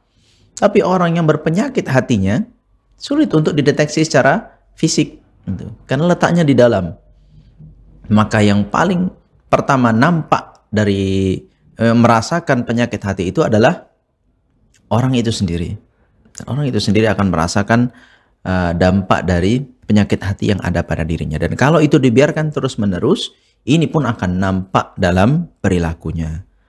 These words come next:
dalam ucapannya, dalam, eh, <clears throat> perbuatannya, ini akan nampak. Karena sebagaimana yang disebutkan oleh, eh, para ulama pula, bahwasanya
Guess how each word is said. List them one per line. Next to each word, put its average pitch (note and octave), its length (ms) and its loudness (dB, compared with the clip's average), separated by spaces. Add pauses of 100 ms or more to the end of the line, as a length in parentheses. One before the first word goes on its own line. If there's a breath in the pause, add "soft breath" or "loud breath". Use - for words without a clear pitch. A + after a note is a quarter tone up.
(120)
dalam E2+ 320 0
ucapannya, G#2 880 0 (320 soft breath)
dalam, F2+ 560 2
eh, F2 340 2 (300)
<clears throat> E3 320 4
perbuatannya, G#2+ 580 0
ini C#3 220 -2
akan C#3 320 0
nampak. G2+ 480 -2 (880)
Karena A2+ 160 2
sebagaimana G#2 640 2
yang G2+ 80 2
disebutkan G2 480 0
oleh, F#2+ 320 2 (480 soft breath)
eh, - 180 -2
para F#2+ 220 2
ulama F#2 400 0
pula, D3+ 240 0
bahwasanya G2 720 2